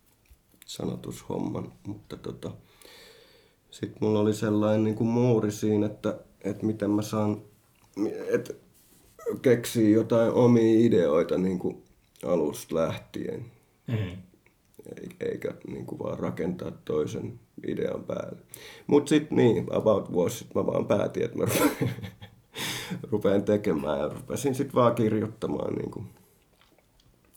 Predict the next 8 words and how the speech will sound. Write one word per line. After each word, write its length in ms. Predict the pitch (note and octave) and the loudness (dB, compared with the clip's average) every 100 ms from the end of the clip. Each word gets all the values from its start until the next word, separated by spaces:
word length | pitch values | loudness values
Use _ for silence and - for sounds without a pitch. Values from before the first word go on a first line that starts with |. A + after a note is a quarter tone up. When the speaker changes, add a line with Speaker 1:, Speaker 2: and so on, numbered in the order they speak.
| - - - - - _ _ _ _ _ _ _ _ | -20 -20 -20 -20 -20 _ _ _ _ _ _ _ _
Speaker 1:
kirjoittamaan 880 | D3+ D#3+ D3 B2 B2 - C3 C3+ B2+ | 6 8 8 6 4 6 8 8 8
joka 320 | B2+ B2+ B2 | 6 6 6
aamu 180 | A#2+ A2+ | 8 6
niinku 220 | A2+ A#2 | 6 6
mustaamaan 800 | A#2 A2+ - - G#2+ G#2+ G#2+ A2 - - F#2 | 4 4 2 2 4 4 4 0 -6 -10 -2
vihkon 420 | A#2 A2+ - F#2+ | -2 0 -2 -2
sivuja, 420 | A2+ F#2+ G2+ F#2+ | 0 0 0 2
niin, 200 | G2 G#2+ | 0 -2